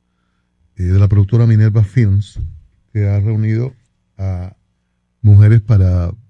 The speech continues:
producciones cinematográficas. Ya están por acá Virginia Rodríguez, Violeta Locar,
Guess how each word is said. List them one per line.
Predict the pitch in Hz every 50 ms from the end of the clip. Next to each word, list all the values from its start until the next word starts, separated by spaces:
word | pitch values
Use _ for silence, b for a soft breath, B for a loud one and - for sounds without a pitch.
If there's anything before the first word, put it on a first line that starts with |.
| _ _ _ _ _ _ _ _
producciones | - 101 101 98 92 - 117 107 107 107 -
cinematográficas. | 117 107 104 101 98 95 95 104 98 110 131 131 - - 107 98 - 90 90
Ya | 95 98
están | 101 101 - 107 104 101 104 101 101 98
por | - 113 110
acá | 110 104 101 120 120 123
Virginia | 120 107 98 110 110 110 110 110
Rodríguez, | 107 107 107 127 139 131 120 120 110 - _ _ _ _ _ _ _ _ _ _ -
Violeta | 110 107 117 117 135 135 - 151 147 139
Locar, | 135 139 143 139 143 - - 127 117 113 98